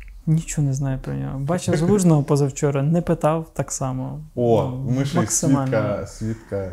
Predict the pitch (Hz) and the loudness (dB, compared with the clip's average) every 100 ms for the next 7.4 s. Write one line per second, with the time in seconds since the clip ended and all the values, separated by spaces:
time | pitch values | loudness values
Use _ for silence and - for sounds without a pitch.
0 | - 92 - 90 92 - - 170 196 185 | -10 -12 -10 -10 -10 -2 2 2 2 0
1 | 175 156 131 123 139 139 160 190 156 151 | 0 0 -2 -2 -2 2 4 4 2 0
2 | 135 151 143 131 123 - _ - 127 139 | 2 4 4 2 -2 -6 _ -14 -12 -2
3 | 175 185 - 143 143 147 143 139 - 143 | -2 -2 -2 -2 -2 0 -2 -2 0 0
4 | 143 - 139 139 127 - 170 185 - 165 | 0 -2 -2 -2 -2 -2 -2 -2 -4 -6
5 | - 139 143 _ - - - - _ 147 | -4 -6 -10 _ -20 -20 -20 -20 _ 0
6 | 143 139 143 139 139 143 139 156 - - | 4 6 6 4 4 2 0 -2 4 6
7 | 143 120 143 | 6 2 -4